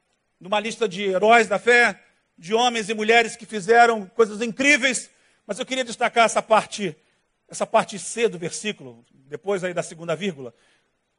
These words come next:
Da fraqueza, leiam comigo, da fraqueza tiraram forças. Mais uma vez, da fraqueza tiraram forças.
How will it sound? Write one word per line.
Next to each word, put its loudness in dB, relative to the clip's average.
Da 2
fraqueza, 2
leiam 0
comigo, -2
da 4
fraqueza 4
tiraram 6
forças. -4
Mais -2
uma -4
vez, 6
da 2
fraqueza 4
tiraram -4
forças. -20